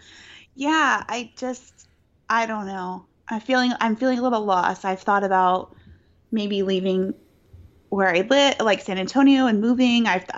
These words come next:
like, I've just thought about a million things, and I'm not really sure where that's gonna take me, but I am feeling, um, a little bit empowered and not completely depressed. Now,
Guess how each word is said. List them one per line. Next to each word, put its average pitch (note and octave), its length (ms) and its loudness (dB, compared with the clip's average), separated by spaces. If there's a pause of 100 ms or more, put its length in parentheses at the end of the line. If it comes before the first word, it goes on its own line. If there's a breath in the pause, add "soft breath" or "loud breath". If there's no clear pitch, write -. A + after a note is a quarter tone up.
(120)
like, A#3 160 -2
I've A3+ 120 0
just B3+ 160 -4
thought B3 160 2
about A3 160 0
a G3 40 0
million F#3+ 400 -6
things, G3 580 -8 (480 soft breath)
and F#3+ 600 -2
I'm G#3+ 100 -2
not G#3 200 2
really A3 180 -2
sure G#3 260 -4
where G3+ 80 -4
that's F#3+ 220 -2
gonna G3 220 -10
take F4 420 -2
me, G3+ 420 -2 (320 loud breath)
but A#3+ 140 2
I A3+ 140 4
am G3+ 340 0
feeling, G3+ 600 -8 (100)
um, F#3+ 540 -6 (920 soft breath)
a G#3+ 120 0
little A3 260 2
bit B3+ 320 2 (120)
empowered C4+ 680 0
and A#3 140 -2
not G#3 220 -4
completely A3 440 -4
depressed. B3+ 440 0
Now, F#3+ 360 2